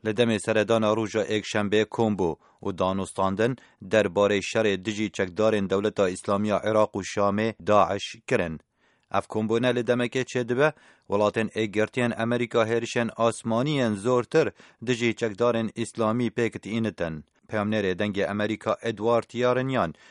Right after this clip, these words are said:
ji Qahira raportek amade kiriye û têde hatiye.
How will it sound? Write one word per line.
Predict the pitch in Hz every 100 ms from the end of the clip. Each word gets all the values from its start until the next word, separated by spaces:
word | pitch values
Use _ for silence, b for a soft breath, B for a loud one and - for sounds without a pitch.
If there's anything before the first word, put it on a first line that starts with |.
| B
ji | 87 82 90
Qahira | 110 104 113 110
raportek | 113 - 156 90 90
amade | 92 87 85
kiriye | 82 87 85
û | 82 -
têde | 95 82
hatiye. | 76 82 - 80